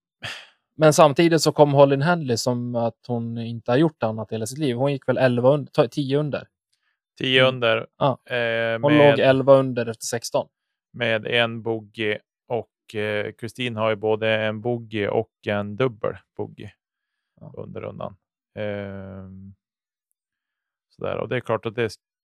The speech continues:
Speaker 2: skrämmer väl henne lite kanske.
Speaker 1: Ja. Eh, vilket, eh, till slut pushade fram ett särspel där Holden Henley går och vinner för att Tatar kokar över på hål sjutton, andra särspelshålet. Och,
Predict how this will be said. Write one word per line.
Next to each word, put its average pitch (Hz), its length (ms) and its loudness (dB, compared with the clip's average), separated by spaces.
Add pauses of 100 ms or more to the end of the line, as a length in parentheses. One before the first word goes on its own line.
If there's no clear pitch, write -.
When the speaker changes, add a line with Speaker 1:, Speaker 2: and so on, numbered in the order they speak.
(400)
Speaker 2:
skrämmer 101 440 -4
väl 98 120 -8
henne 104 240 -10
lite - 260 -14
kanske. - 360 -16 (220)
Speaker 1:
Ja. 180 200 -16 (760)
Eh, 143 260 6
vilket, 135 460 0
eh, 135 120 4
till 127 100 -6
slut - 280 -4
pushade 123 280 -4
fram 123 180 0
ett 113 100 -4
särspel 123 480 4
där 117 160 4
Holden 117 240 2
Henley 117 400 2
går 113 160 0
och 113 100 0
vinner 113 280 0
för 113 100 -8
att 110 60 -4
Tatar 117 400 4 (240)
kokar 151 580 6
över 135 540 6 (220)
på 123 200 6
hål 123 220 6
sjutton, 127 400 0
andra 120 260 4
särspelshålet. 120 680 0 (800)
Och, 117 460 2